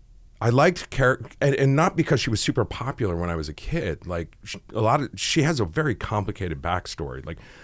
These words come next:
they keep retconning her and changing her backstory and all that. T-, sometimes she's even a gray blob alien, you know, that is dating Lex Luthor. But, um,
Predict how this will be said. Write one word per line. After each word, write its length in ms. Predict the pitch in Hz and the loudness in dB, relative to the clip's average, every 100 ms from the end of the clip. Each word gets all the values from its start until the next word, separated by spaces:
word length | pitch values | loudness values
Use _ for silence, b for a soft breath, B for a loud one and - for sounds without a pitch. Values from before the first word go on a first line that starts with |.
| B - | B -4
they 80 | |
keep 280 | 107 - - - - | 0 0 -2 -10 -4
retconning 680 | 104 113 - 110 98 98 82 | -2 -2 -2 -2 0 -2 -2
her 180 | 92 85 | -2 -2
and 100 | - | -4
changing 360 | 107 90 82 | -4 -4 -2
her 80 | 80 | -2
backstory 440 | 87 82 - 87 | 0 -2 -4 -2
and 80 | 85 | -2
all 80 | 82 | -2
that. 140 | 90 - | -6 -8
T-, 140 | - | -6
sometimes 440 | - 107 98 98 98 | -2 -2 -2 -4 -4
she's 180 | 92 | -4
even 200 | 95 92 80 | -4 -2 -2
a 60 | 76 - - | -4 -8 -10
gray 260 | 87 92 | -2 -2
blob 440 | 92 82 80 95 85 | 0 -2 0 0 0
alien, 460 | 101 95 71 62 78 | 0 -2 -4 -10 -10
you 100 | 85 | -8
know, 180 | 80 85 | -8 -8
that 180 | 78 B B | -10 B B
is 160 | - 85 | -8 -4
dating 340 | 92 87 90 | -2 -2 -2
Lex 240 | 78 78 - | -2 -4 -2
Luthor. 380 | 104 101 - - B B B - | -2 -2 -6 -14 B B B 2
But, 300 | 110 104 - | 4 4 2
um, 480 | 110 101 95 90 80 | 2 4 4 2 -4